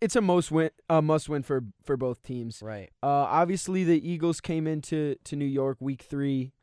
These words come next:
Speaker 1: um, beat a Jet team that made a ton of mistakes.
Speaker 2: Right.
Speaker 1: Uh, in that, in that game, and, you know, Chip Kelly has, has, has really got,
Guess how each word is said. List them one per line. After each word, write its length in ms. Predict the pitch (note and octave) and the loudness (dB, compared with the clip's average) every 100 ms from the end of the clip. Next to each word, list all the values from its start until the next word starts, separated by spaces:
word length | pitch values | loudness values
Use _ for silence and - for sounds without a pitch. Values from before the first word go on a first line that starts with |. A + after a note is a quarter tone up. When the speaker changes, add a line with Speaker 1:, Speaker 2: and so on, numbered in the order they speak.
| - | -10
Speaker 1:
um, 460 | B2 B2 B2 A#2 - _ _ - | -8 -6 -8 -10 -14 _ _ -8
beat 180 | D#3+ E3+ | 2 4
a 60 | C#3 | 4
Jet 300 | D#3+ E3 - | 2 0 -2
team 300 | F#3 F3 D#3+ | -4 -2 0
that 160 | C3+ | -2
made 220 | D#3+ E3 | -2 -2
a 100 | C3+ - - | -2 -6 -16
ton 280 | - E3 D3 | -10 -6 -6
of 60 | |
mistakes. 640 | A#2 - - G2 - - | -8 -12 -12 -14 -14 -18
Speaker 2:
Right. 320 | G#2 G#2+ F#2+ _ A#2+ | -12 -12 -12 _ -6
Speaker 1:
Uh, 220 | A#2+ A#2 | -6 -6
in 140 | C#3 | -6
that, 180 | B2+ B2+ - | -6 -8 -8
in 120 | C#3 | -6
that 200 | C3 A#2 | -6 -8
game, 260 | A#2+ A2 G#2 _ _ _ _ E3+ | -10 -12 -14 _ _ _ _ -4
and, 400 | E3+ D#3+ D3+ - _ _ _ _ _ _ _ | -2 -2 -8 -12 _ _ _ _ _ _ _
you 100 | G3 | 0
know, 260 | F#3+ E3+ - - _ - _ _ _ _ _ _ _ _ _ - | 2 2 0 -14 _ -20 _ _ _ _ _ _ _ _ _ -8
Chip 240 | - B3+ | -4 -4
Kelly 380 | - G3+ F#3 E3+ | 0 2 4 2
has, 380 | D#3 C3 - - - | -2 -4 -10 -16 -6
has, 240 | E3 C#3+ - | -4 -4 -2
has 220 | E3+ C#3+ | -2 0
really 320 | E3 G3 F3+ | 6 6 6
got, 260 | D#3 D3+ | 2 0